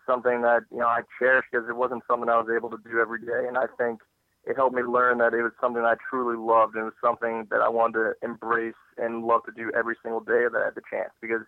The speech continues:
like I said, in that time period, I didn't have the chance every day to play, and it was something I really learned that I loved.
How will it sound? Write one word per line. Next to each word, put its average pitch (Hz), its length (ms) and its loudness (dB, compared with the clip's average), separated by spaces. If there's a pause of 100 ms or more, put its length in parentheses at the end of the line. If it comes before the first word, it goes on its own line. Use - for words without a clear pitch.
(400)
like 117 180 2
I - 80 -8
said, 120 220 2
in 113 80 -4
that 117 180 2
time 117 240 2
period, 110 400 -2 (160)
I 123 100 -2
didn't 113 220 -6
have 113 160 2
the 110 140 -10
chance 113 260 -2
every 110 140 -4
day 113 100 0
to 110 80 -8
play, 113 320 -4
and 113 220 -10 (180)
it 117 60 -10
was 113 200 -10
something 117 280 -2
I 113 80 4
really 113 300 0
learned 110 320 0
that 117 60 -2
I 120 60 2
loved. - 300 -6